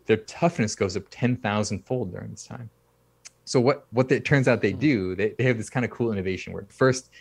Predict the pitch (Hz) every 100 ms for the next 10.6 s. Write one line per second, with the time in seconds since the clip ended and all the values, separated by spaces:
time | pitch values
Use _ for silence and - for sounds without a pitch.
0 | - _ 98 104 104 95 104 95 87 92
1 | 104 101 98 95 92 90 107 127 120 113
2 | 110 _ _ _ 104 110 107 104 104 101
3 | 92 - 104 98 - - 101 92 90 104
4 | 127 127 113 - 104 - 95 - 98 90
5 | - 101 - 101 98 85 - 90 - -
6 | 110 - 170 190 196 - 110 107 127 127
7 | 117 101 107 110 - 113 104 101 - -
8 | 160 147 139 - - _ 98 101 - -
9 | - 110 - 101 92 90 101 98 98 95
10 | 85 - - - -